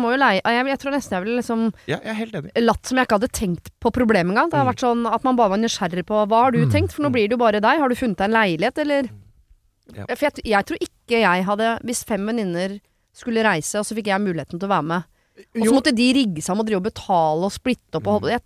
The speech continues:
Speaker 1: det tror jeg ville vært veldig ukomfortabelt for meg, og
Speaker 2: Ja.
Speaker 3: Men, men, men det er også en vanskelig, altså, du, du, hvis, ok, min familie eier den leiligheten, jeg inviterer noen,
Speaker 2: Mm.
Speaker 3: men så må du søke opp utleier av leilighet. Altså,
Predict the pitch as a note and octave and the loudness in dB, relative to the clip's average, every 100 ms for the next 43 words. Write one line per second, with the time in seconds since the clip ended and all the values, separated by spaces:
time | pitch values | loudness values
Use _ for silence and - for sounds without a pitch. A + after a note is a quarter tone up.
0 | - A3 A#3+ C#4+ C4 B3+ A#3+ B3 B3 C4+ | -6 -6 -2 -2 -2 -2 -2 -4 -6 -6
1 | D4+ A3+ F3 G#3 E3 - E3 D3+ A3 A#3 | -4 -2 -2 -4 -6 -4 -6 -6 -6 -4
2 | A#3 G#3+ A3+ G3+ G#3 G#3 G#3 A3+ G#3+ G#3 | -2 -2 -2 -2 -6 0 2 4 4 2
3 | F#3 A3 F#3 E3+ F3+ - F#3+ F3+ E3 E3+ | 2 0 0 2 0 0 0 0 0 -2
4 | F3+ G#3+ F3+ G3 - - - _ F3 F3+ | -2 -4 0 -2 -2 -6 -18 _ -2 0
5 | F3+ F3 E3 D#3+ E3 D3 D#3 D3+ C3+ C3 | 2 0 0 0 0 0 0 0 0 0
6 | C3 C3 D#3 D3 C3+ C3+ D3 D3 D3+ E3+ | -2 -4 -4 -2 0 0 0 0 -2 0
7 | D3 C#3+ D#3 D3 B2 A#2+ F3 G3+ - A#2+ | -2 -2 -2 -2 -2 -2 -4 -4 -8 -10
8 | A2+ E3 E3+ D#3 C3+ C3+ F3 E3+ D3 - | -4 -2 0 0 0 -2 0 0 -2 -4
9 | - D3 C3+ D#3 B2+ C3+ C#3 D3+ - E3+ | -4 -6 -4 -6 -8 -6 -4 -4 -6 -4
10 | D#3 C#3+ C3+ B2+ B2 C3 C#3 D3+ C#3 D3+ | -2 -2 -4 -4 -4 -4 -4 -4 -4 -4
11 | D3 C#3+ | -4 -4